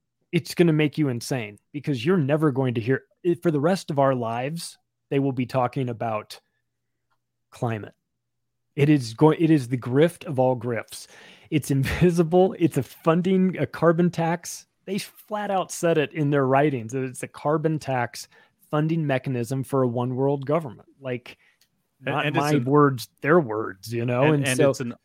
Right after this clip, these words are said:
Speaker 2: it's an oligarchical wet dream. I mean, it
Speaker 1: Of
Speaker 2: basically al-,
Speaker 1: course.
Speaker 2: it allows the, the handful of big businesses that have access to the government to basically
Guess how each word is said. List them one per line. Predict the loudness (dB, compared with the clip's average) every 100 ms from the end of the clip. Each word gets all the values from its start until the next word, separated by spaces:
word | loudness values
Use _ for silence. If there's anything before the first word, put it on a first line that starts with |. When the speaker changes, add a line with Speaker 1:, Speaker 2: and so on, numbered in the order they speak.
| _
Speaker 2:
it's | -10 -8
an | -2
oligarchical | 0 0 0 -2 -4 -8 -8 -6 -6
wet | -4 -4
dream. | -6 -6 -6 -8 -12 _
I | -8
mean, | -8
it | -6
Speaker 1:
Of | -4
Speaker 2:
basically | 0 0 2 2
al-, | 2
Speaker 1:
course. | 0 -6 -10 0
Speaker 2:
it | 2
allows | 4 4 4 0 -6
the, | -6 -4 -6 -6
the | -8
handful | -6 -6 -6 -8 -8 -6
of | -6 -8 _ -8
big | -2 -2 -2
businesses | -4 -4 -10 -10 -10 -10 -18 _ _ _ _
that | -4 -2
have | 2 2 0 -2
access | -2 -2 -6 -6
to | -8
the | -6
government | -4 -4 -6 -12 -16 _ _ _
to | -8 -4
basically | -2 -2 -4 -6 -6 -6